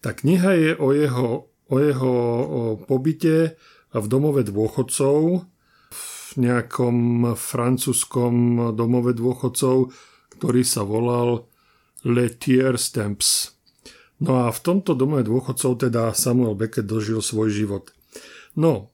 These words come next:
mm, táto kniha, e, je teda, e, nie je to nejaká, e, historická štúdia, alebo, alebo jak by som to nazval, je to, je to normálny román, e,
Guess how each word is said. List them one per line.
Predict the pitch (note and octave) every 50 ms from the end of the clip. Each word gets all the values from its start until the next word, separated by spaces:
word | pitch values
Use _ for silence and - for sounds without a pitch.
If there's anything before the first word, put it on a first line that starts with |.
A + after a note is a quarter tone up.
| _ _ _
mm, | C3+ B2 A#2 A2+ A2+ A#2 B2+ B2 - - _ _ -
táto | D#3 F3+ G#3 - - B2+
kniha, | - - A#2 B2 C3 C#3 C#3+ D3 D3 D3+ D3
e, | C#3+ - - _ _ _ _ _ _ - B2+ B2 B2 B2 B2
je | B2+ C3+ C3+
teda, | C3 - C3 B2 A#2 B2+ B2 B2
e, | B2 A#2+ B2+ D3+ - - - B2 A#2 A#2 A#2 A#2 A2+ A#2 A#2 A#2 D3 - - G3+ D3 C3+ A#2+ A#2+ B2+ C#3 -
nie | - E3 D3+ C#3 D3 E3 F3
je | E3
to | - D3+ B2
nejaká, | A#2+ A#2+ B2 B2 B2 A#2+ - B2+ A2+ A2
e, | G#2+ G#2 G#2 A#2+ C#3 C3 A2 A2+ A2+ G#2 G#2+ G#2+ G#2 F#2+
historická | A2+ B2 A#2+ - - C#3+ B2+ B2 B2+ B2+ - - - - - B2 A#2 A#2
štúdia, | G#2+ - - - C3 B2 B2 B2 A#2 A#2+ B2 A#2+ A#2+ A#2+ A#2+ A#2+ A2+ A2
alebo, | A2 A2+ A2 A2 A2+ A#2+ A#2 A2 A2 - - - - - - - - - _ _ _
alebo | - A2+ G#2+ G#2 G#2+ G#2+
jak | A2 A2 G#2+
by | G#2
som | - - A#2 A2
to | A#2+
nazval, | A2 A2+ A#2 A#2 A#2 A#2+ B2 B2 A#2+
je | A#2+ A#2+ B2
to, | B2 - C3+ B2+ B2 B2 C3 E3 D#3+
je | C#3 B2 A#2+ C3 B2+
to | - - C#3+ C3 B2
normálny | A#2 A#2+ B2 B2+ C3+ C3+ C3+ C3+ C3+ C#3 C#3 C3 B2+ B2+ A#2+ A2 G2+
román, | F#2+ G2 G2 G#2 A2 A#2 C3 C#3 D#3 E3+ G3
e, | G#3